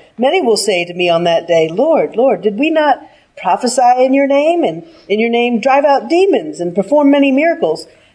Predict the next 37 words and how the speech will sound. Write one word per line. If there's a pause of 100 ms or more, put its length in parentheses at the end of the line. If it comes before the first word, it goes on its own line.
Then
I'll
tell
them
plainly,
'I
never
knew
you. (160)
Away
from
me,
you
evildoers.'" (460)
So
in
those
instances,
they
were
doing
good, (640)
but (840)
they
were,
but
without
the
right
motive
or
rela-,
the
right
relationship
with
God,